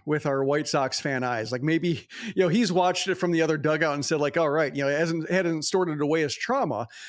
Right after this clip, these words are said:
just stored it away as, like, "Oh, that was a, a, a good development that that ball split the gap or that it was rounded off or that we took an extra <laughs> base on a throw." Uh, but when it comes to, like, Jimenez, like,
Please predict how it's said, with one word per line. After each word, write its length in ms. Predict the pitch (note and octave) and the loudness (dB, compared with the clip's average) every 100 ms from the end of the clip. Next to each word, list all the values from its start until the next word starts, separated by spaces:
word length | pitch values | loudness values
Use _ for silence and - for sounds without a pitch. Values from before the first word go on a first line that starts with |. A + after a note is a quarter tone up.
| - | -6
just 160 | E3 D#3 | -2 0
stored 220 | F3+ F3 | 2 2
it 60 | D#3 | 2
away 220 | D3+ D#3 | 2 2
as, 100 | D3 | 0
like, 120 | F#3 | 2
"Oh, 140 | C4+ D#3+ | 2 2
that 100 | D#3+ | 2
was 160 | D3+ | 2
a, 340 | D3 C3 A#2 - _ _ _ | 0 0 -2 -8 _ _ _
a, 80 | - | -6
a 600 | C3 G#2+ A#2 - G#2+ G2+ G#2 _ | -4 -2 -6 -6 -6 -6 -10 _
good 160 | D#3 B2+ | -4 -2
development 560 | B2 B2 E3+ G#3 - A#2 | -2 -2 -2 -4 -6 -6
that 200 | A#2+ A2+ | -4 -2
that 240 | B2 A#2 | -4 -4
ball 240 | - B2+ A#2+ | -2 -2 -2
split 320 | - - C#3 | -4 -6 -6
the 100 | B2+ | -8
gap 320 | A2+ A#2+ E3 - - | -4 -2 -2 -6 -6
or 240 | C3 A#2+ | -2 -2
that 220 | A#2+ A#2 - | -2 -4 -4
it 40 | |
was 200 | C3 A2 | -4 -4
rounded 300 | G#2+ B2 A#2+ | -4 -4 -2
off 280 | A#2+ D#3 - | 0 -2 -2
or 80 | B2 | -4
that 140 | A2+ | -4
we 120 | B2+ | -4
took 180 | A#2+ C3+ | -6 -6
an 80 | A#2+ | -4
extra 340 | B2 - A#2+ - | -4 -4 -4 -8
<laughs> 120 | - - | -6 -2
base 240 | E3+ - | 0 0
on 100 | D#3+ - | 0 -2
a 80 | |
throw." 420 | B2+ D3+ E3 A3 A#3 - - - A#3+ G3+ | -6 -2 0 0 -2 -8 -12 -10 -8 0
Uh, 380 | F3+ F#3 F3+ E3+ | 4 6 6 4
but 200 | D#3 F#3 | 2 2
when 120 | G3+ | 2
it 80 | F#3 | 2
comes 400 | - C#4+ B3+ - | 0 2 2 0
to, 220 | - B3 | 0 2
like, 280 | G#3 F3 - - | 4 2 -2 -6
Jimenez, 640 | F3+ F#3+ A3+ D3 C#3 B2+ | 0 2 4 2 0 -2
like, 260 | C#3+ C#3 C3 | 0 -2 -4